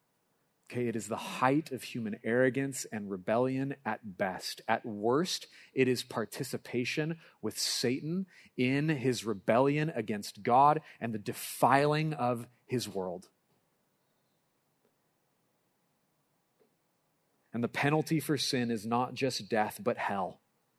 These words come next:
Eternal separation from God. And unless we get serious about sin and the penalty it deserves, we cannot escape the wrath of God. Get serious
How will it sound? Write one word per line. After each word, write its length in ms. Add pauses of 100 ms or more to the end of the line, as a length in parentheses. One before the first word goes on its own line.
(340)
Eternal 540
separation 840 (260)
from 400
God. 300 (180)
And 100
unless 400
we 120
get 160
serious 600
about 280
sin 460 (420)
and 160
the 20
penalty 640
it 100
deserves, 600 (260)
we 100
cannot 460
escape 420
the 120
wrath 260
of 120
God. 220 (2500)
Get 160
serious 680